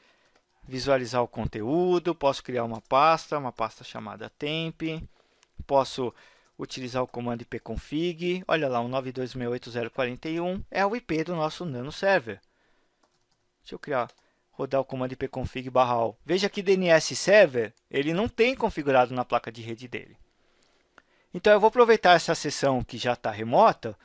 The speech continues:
e vou usar esse comando aqui, ó. Esse comando que vai pegar o adaptador que está online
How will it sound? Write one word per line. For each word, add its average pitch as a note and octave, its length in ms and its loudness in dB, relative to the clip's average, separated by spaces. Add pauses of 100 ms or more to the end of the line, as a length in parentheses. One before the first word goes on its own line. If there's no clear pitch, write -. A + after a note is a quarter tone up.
(320)
e F#3 80 -4
vou F#3+ 200 0
usar F#3 280 4
esse G#3+ 200 -6
comando A3 460 -2
aqui, A3 320 -6
ó. A2+ 100 -4 (1000)
Esse F3 220 -8
comando D#3 600 0 (400)
que F#3+ 140 -6
vai D3 340 2 (320)
pegar C3+ 280 8
o F3+ 40 8
adaptador E3 640 4
que - 80 -14
está C#3+ 200 0
online E3+ 520 2